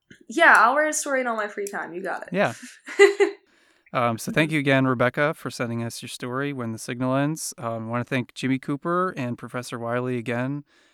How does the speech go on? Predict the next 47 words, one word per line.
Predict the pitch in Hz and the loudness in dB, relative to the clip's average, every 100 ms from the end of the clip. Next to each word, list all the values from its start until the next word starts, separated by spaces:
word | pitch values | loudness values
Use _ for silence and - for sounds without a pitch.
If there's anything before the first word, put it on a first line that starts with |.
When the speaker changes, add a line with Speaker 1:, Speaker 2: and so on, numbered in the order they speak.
| _ _ | _ _
Speaker 2:
Um, | 160 117 113 113 | -8 -6 -6 -8
it | 117 | -10
was | 113 | -10
so | - 117 113 113 | -6 -4 -4 -6
nice | 113 110 - | -8 -10 -10
of | 120 | -6
them | 117 117 | -6 -8
to, | - 117 117 117 117 _ _ _ | -6 -6 -4 -4 -8 _ _ _
to | - | -14
try | 120 127 131 | -8 -2 0
this | 127 | 0
out. | 156 123 | 0 0
I | |
hope, | 113 117 _ | -2 -8 _
I | - | -14
hope | 113 117 | -12 -12
it | 180 | -10
went | 135 127 | -8 -8
well | 123 | -10
for | - 120 | -10 -4
them. | 123 139 | -2 0
I | 135 | -4
think | - 107 | -6 -12
it | |
went | 110 113 | -10 -8
well | 113 113 | -8 -8
for | - | -4
us. | 123 131 - - _ _ _ _ _ | -4 -4 -8 -16 _ _ _ _ _
Speaker 1:
Mm-hmm. | 220 233 311 | -8 -6 -6
Speaker 2:
Um, | 339 117 113 113 113 117 127 _ | -4 -2 0 0 0 -2 -4 _
just | - - | -12 -10
wanna | 113 | -10
thank | - 110 | -10 -10
Colleen | - 120 135 | -4 0 2
again | 143 143 | 2 2
for | 135 139 | 0 -2
hosting | 143 - 151 | -2 -2 -2
with | 143 139 | -2 0
me. | 143 139 | -2 0
Wanna | 123 113 | -2 -2
thank | 123 110 | -6 -6
everybody | 117 117 117 117 | -8 -4 -4 -4
for | - 123 117 117 117 131 _ _ _ | -6 -4 -2 -2 -6 -10 _ _ _
their | 127 | -12
patience | - 127 - 135 127 - - | -2 -2 -2 -4 -4 -8 -8
with | 123 | -2
us. | 123 123 - - - | 0 0 -4 -10 -12